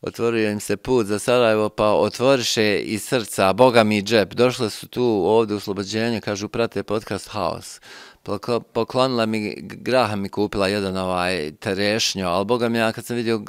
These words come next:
kad sam pogledao u tu kesu, to je obična buranija. Jer pravi grah je bijele boje. A ja najviše koristim grah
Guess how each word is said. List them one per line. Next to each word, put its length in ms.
kad 180
sam 140
pogledao 340
u 40
tu 160
kesu, 320
to 160
je 120
obična 640
buranija. 680
Jer 140
pravi 380
grah 300
je 100
bijele 560
boje. 380
A 100
ja 140
najviše 440
koristim 680
grah 360